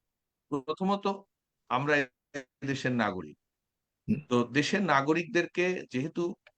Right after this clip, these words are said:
Speaker 1: উনি বলেছেন, উনি দেশের একটা গুরুত্বপূর্ণ একটা ফোর্সের প্রধান হিসেবে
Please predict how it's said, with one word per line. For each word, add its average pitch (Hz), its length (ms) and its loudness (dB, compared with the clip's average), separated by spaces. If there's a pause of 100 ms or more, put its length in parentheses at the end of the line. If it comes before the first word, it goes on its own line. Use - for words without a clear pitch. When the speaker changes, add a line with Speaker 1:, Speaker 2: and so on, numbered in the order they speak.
(140)
Speaker 1:
উনি 143 140 -2
বলেছেন, 139 480 0 (200)
উনি 156 300 0 (180)
দেশের 143 380 4
একটা 143 160 4
গুরুত্বপূর্ণ 143 800 0 (200)
একটা - 320 -2
ফোর্সের 151 440 4 (400)
প্রধান 135 340 4
হিসেবে 139 560 2